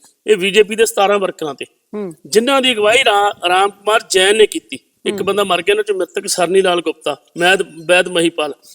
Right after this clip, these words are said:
Speaker 1: ਕਿਸੇ ਸੀਨੀਅਰ ਅਫਸਰ ਜਿਹੜੇ ਹੈਗੇ, ਉਹਨਾਂ ਨੇ ਦੱਸਿਆ, ਨਾਂ ਨੇ ਉਹਨਾਂ ਨੇ ਕਿਹਾ ਵੀ ਛਾਪਣਾ ਸਾਡਾ।
Speaker 2: ਹੂੰ।
Speaker 1: ਦੋ ਫਰਵਰੀ ਦੋ ਹਜ਼ਾਰ ਦੋ ਦੇ ਹਿੰਦੁਸਤਾਨ ਟਾਈਮਜ਼ ਦੀ ਰਿਪੋਰਟ ਆ। ਇਹ
Speaker 2: ਜੀ।
Speaker 1: ਸਾਰੀਆਂ ਭਾਜਪਾ ਦੇ ਬੰਦਿਆਂ ਦੀਆਂ।
Speaker 2: ਉੱਤਰਾਖੰਡ ਦੇ ਵਿੱਚ ਹੋਇਆ, ਲੱਗਦਾ ਕਿ
Speaker 1: ਹੂੰ।
Speaker 2: ਭਾਜਪਾ ਜਿਹੜੀ ਆ,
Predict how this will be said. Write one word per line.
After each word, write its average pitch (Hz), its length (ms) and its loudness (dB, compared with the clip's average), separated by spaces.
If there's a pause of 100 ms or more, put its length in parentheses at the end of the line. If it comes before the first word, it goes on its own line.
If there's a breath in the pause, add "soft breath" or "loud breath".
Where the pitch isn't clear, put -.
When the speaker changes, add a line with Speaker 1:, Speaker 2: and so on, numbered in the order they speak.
(100)
Speaker 1:
ਕਿਸੇ 285 300 0
ਸੀਨੀਅਰ 254 580 0
ਅਫਸਰ 220 260 -4
ਜਿਹੜੇ 226 240 2
ਹੈਗੇ, 220 160 2
ਉਹਨਾਂ 254 160 -4
ਨੇ 262 80 -4
ਦੱਸਿਆ, 226 320 0 (420 loud breath)
ਨਾਂ 170 240 0
ਨੇ 190 80 2
ਉਹਨਾਂ 202 140 2
ਨੇ 208 80 4
ਕਿਹਾ 202 120 -6
ਵੀ 190 80 -10
ਛਾਪਣਾ 165 360 -6
ਸਾਡਾ। 160 240 -6
Speaker 2:
ਹੂੰ। 208 380 -10 (140)
Speaker 1:
ਦੋ 226 260 8
ਫਰਵਰੀ 262 300 0
ਦੋ 226 140 4
ਹਜ਼ਾਰ 214 140 4
ਦੋ 170 160 -6
ਦੇ 156 80 -10
ਹਿੰਦੁਸਤਾਨ 147 400 -10
ਟਾਈਮਜ਼ 160 200 -6
ਦੀ 170 60 -6
ਰਿਪੋਰਟ 170 240 -10
ਆ। 175 40 -10 (260 soft breath)
ਇਹ 247 60 -4
Speaker 2:
ਜੀ। 311 60 0
Speaker 1:
ਸਾਰੀਆਂ 285 460 0
ਭਾਜਪਾ 226 580 0
ਦੇ 311 120 -2
ਬੰਦਿਆਂ 262 420 0
ਦੀਆਂ। 247 200 2
Speaker 2:
ਉੱਤਰਾਖੰਡ 226 800 -4
ਦੇ 202 120 -8
ਵਿੱਚ 185 220 -12
ਹੋਇਆ, 196 220 -4
ਲੱਗਦਾ 208 240 -2
ਕਿ 302 80 -6
Speaker 1:
ਹੂੰ। 294 140 -8 (120)
Speaker 2:
ਭਾਜਪਾ 220 560 2
ਜਿਹੜੀ 214 300 -4
ਆ, 220 160 0